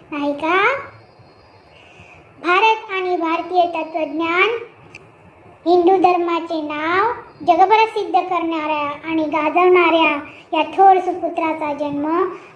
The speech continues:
बारा जानेवारी अठराशे त्रेपन्न या दिवशी कलकत्ता या शहरात श्री विश्वनाथ बाबू दत्त आणि त्यांच्या धर्मपत्नी भुवनेश्वरी देवी यांच्या पोटी झाला. श्री विश्वनाथ बाबू दत्त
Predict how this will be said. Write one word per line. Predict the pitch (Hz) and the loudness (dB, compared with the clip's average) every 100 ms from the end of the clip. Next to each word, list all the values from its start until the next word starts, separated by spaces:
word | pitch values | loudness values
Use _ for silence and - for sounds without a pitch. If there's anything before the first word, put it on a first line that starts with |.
| - | -4
बारा | 311 330 339 | 0 0 0
जानेवारी | 330 330 320 320 311 311 302 285 - - | -2 -2 -2 -2 -2 -2 -4 -8 -16 -12
अठराशे | 320 - 339 339 311 | -6 -2 -2 0 -4
त्रेपन्न | 320 311 311 381 370 359 | 0 0 2 2 4 4
या | 330 320 302 | 4 4 2
दिवशी | 302 302 311 311 294 - - | 0 -2 -4 -4 -6 -12 -4
कलकत्ता | 311 320 403 392 - 370 330 | 0 0 0 0 0 0 0
या | 302 330 | -2 -6
शहरात | 302 294 285 277 - - _ | -6 -6 -8 -10 -16 -20 _
श्री | - 320 | -6 -4
विश्वनाथ | 311 302 320 403 403 370 | -2 -2 -2 0 0 0
बाबू | 320 311 294 302 | 0 -2 -2 -2
दत्त | 311 359 - 370 302 - - - | 0 -2 -2 -2 -2 -4 -14 -8
आणि | 320 320 302 | -2 0 0
त्यांच्या | 311 302 311 294 | 0 0 0 0
धर्मपत्नी | 311 359 359 339 320 302 302 294 - - 302 | 2 4 2 0 -4 -4 -4 -4 -8 -12 2
भुवनेश्वरी | 311 311 330 392 392 370 320 320 | 4 6 6 4 4 2 4 2
देवी | 294 302 294 339 349 302 - - 330 | 2 2 2 0 0 -2 -8 -8 -2
यांच्या | 311 294 302 | 0 0 -2
पोटी | 269 294 285 285 | -2 -4 -4 -2
झाला. | 294 285 311 277 247 - - - - - - - - | -2 2 2 2 -2 -10 -18 -20 -20 -20 -20 -20 -2
श्री | 330 311 | 2 4
विश्वनाथ | 339 349 370 359 339 | 2 4 4 4 2
बाबू | 320 311 311 | 0 0 0
दत्त | 302 311 - | 0 -2 -2